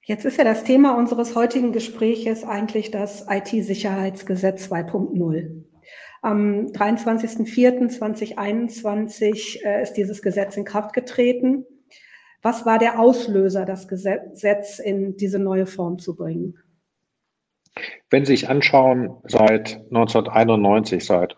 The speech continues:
Speaker 2: rund dreißig Jahren, wurde das B-S-I-Gesetz immer wieder neu angefasst und wurde kontinuierlich weiterentwickelt. Das liegt natürlich daran, dass wir auch eine ungeheure Dynamik haben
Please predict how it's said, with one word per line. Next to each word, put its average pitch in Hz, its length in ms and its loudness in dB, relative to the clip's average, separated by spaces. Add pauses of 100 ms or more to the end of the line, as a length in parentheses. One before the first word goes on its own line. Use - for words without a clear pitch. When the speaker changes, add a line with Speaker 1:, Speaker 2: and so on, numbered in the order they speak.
(160)
Speaker 2:
rund 110 240 2
dreißig 104 400 2
Jahren, 104 400 0 (640)
wurde 117 200 8
das 101 200 2
B-S-I-Gesetz 110 720 2
immer 113 240 0
wieder 101 520 0
neu 110 360 4
angefasst 110 800 -4 (220)
und - 240 -4
wurde - 180 6
kontinuierlich 98 380 0
weiterentwickelt. 85 760 -4 (720)
Das - 120 -4
liegt 139 140 4
natürlich 120 320 6
daran, 117 520 4
dass - 220 2
wir 113 100 8
auch 104 100 2
eine 107 180 2
ungeheure 113 840 4
Dynamik 113 720 2
haben 87 440 -2